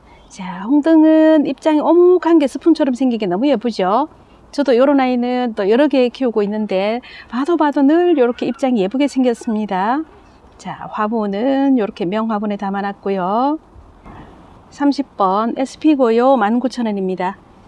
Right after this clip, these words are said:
자, 요쪽부터 쭉 해서 사 도로 이렇게 되어 있습니다. 요것도 뽀얀 분 바르고 가장자리에 이렇게 붉은 색감을 다 보여주고 있네요.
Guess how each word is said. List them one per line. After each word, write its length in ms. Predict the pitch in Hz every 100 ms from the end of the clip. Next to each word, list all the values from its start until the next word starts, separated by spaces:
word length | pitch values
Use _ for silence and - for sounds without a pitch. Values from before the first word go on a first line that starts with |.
| - - -
자, 240 | 185 175 -
요쪽부터 540 | 214 - 226 254 - 233
쭉 400 | 233 240 240 240
해서 180 | 226 226
사 260 | 226 254 285
도로 200 | 285 240
이렇게 260 | 214 208
되어 120 | 214 208
있습니다. 640 | 202 220 202 196 208 285 - - -
요것도 300 | 269 294 285
뽀얀 400 | 262 302 311 320
분 180 | 285 262
바르고 640 | 254 254 254 208 196 226 240
가장자리에 960 | 196 226 233 247 247 240 233 233 233
이렇게 260 | 220 220 220
붉은 260 | 208 240 226
색감을 360 | 226 226 214
다 180 | 196 202
보여주고 440 | 220 226 220 220 214
있네요. 640 | 226 220 208 208 254 320